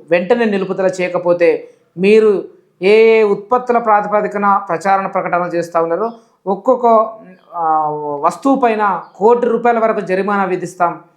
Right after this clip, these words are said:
ఇట్లాంటి ప్రకటనలు చేస్తున్నటువంటి వారి పట్ల కేంద్ర ప్రభుత్వం ఎందుకు చూసి చూడనట్లు వ్యవహరిస్తుందంటూ కూడా సుప్రీంకోర్టు చాలా, చాలా, చాలా సీరియస్గా, ఆ, స్పందించినటువంటి పరిస్థితి మనకు కనబడుతూ ఉంటుంది. అయితే పతాంజలి మొత్తంగా ఓవరాల్గా పతాంజలి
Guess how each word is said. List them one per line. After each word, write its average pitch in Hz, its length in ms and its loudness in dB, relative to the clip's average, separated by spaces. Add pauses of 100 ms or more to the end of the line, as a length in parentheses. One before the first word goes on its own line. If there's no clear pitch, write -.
(240)
ఇట్లాంటి 202 300 -2
ప్రకటనలు 202 380 -2
చేస్తున్నటువంటి 196 560 -4
వారి 185 180 2
పట్ల 180 260 -4
కేంద్ర 180 320 -4
ప్రభుత్వం 185 420 -2
ఎందుకు 180 480 -4 (400)
చూసి 202 200 -2
చూడనట్లు 180 480 -2
వ్యవహరిస్తుందంటూ 165 720 0
కూడా 165 340 0 (300)
సుప్రీంకోర్టు 180 560 -4
చాలా, 160 120 2 (100)
చాలా, 160 200 2 (100)
చాలా 147 100 -2
సీరియస్గా, 208 720 0 (320)
ఆ, 160 60 -8
స్పందించినటువంటి 170 720 -6
పరిస్థితి 165 360 -4
మనకు 160 160 -8
కనబడుతూ 180 360 -2
ఉంటుంది. 120 240 -12 (380)
అయితే 277 440 0 (600)
పతాంజలి 269 800 0 (1000)
మొత్తంగా 254 340 0
ఓవరాల్గా 240 460 2
పతాంజలి 208 760 -2